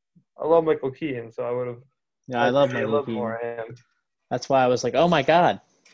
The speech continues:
Speaker 2: I literally said that. I was like, <gasps> "It's Michael Keaton." I, I, I had to have missed it in the trailer. I was just so focused on Sacha Baron Cohen, who I think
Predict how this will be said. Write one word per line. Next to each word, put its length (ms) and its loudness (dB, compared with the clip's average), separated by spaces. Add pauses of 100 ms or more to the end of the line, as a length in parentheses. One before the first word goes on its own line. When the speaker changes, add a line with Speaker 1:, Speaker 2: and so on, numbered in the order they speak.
(120)
Speaker 2:
I 80 -2
literally 240 4
said 200 2
that. 120 4
I 20 4
was 100 0
like, 140 -6
<gasps> 420 0
"It's 120 -14
Michael 260 0
Keaton." 300 -6
I, 340 2
I, 220 0
I 380 2 (460)
had 300 -2
to 60 -2
have 120 -8
missed 260 -4
it 40 -10
in 60 -8
the 80 -8
trailer. 280 2
I 100 2
was 100 -2
just 140 -6
so 120 0
focused 380 -4
on 260 -8 (380)
Sacha 300 0
Baron 240 -2
Cohen, 320 -4
who 80 -6
I 120 0
think 280 -8